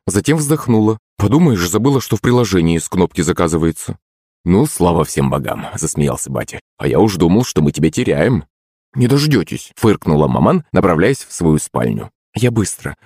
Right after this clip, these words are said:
надо, м, платье подобрать». Батя покачал головой. «Девочки такие девочки». «Ага», засмеялся я. Через пять минут мы сели в такси. Только отъехали, как батя начал разговаривать с каким-то Игорем,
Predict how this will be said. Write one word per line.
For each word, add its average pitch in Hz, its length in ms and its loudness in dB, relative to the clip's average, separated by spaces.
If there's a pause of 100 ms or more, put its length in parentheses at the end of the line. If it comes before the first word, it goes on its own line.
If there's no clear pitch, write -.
надо, 98 240 0
м, - 360 -6 (120)
платье 107 320 0
подобрать». 78 500 -2 (1080)
Батя 110 380 0
покачал 85 420 2
головой. 65 500 0 (240)
«Девочки - 480 0
такие 107 420 2
девочки». 69 680 -6 (460)
«Ага», 101 400 2
засмеялся 90 600 0
я. 113 220 0 (1200)
Через - 280 0
пять 147 200 0
минут 113 280 2 (100)
мы 101 240 4
сели 87 320 0
в - 60 -6
такси. - 420 -6 (160)
Только 80 260 2
отъехали, 95 460 0
как 76 180 -2
батя 127 300 0
начал 104 320 0
разговаривать 87 580 2
с - 60 -14
каким-то 85 580 0
Игорем, 78 640 0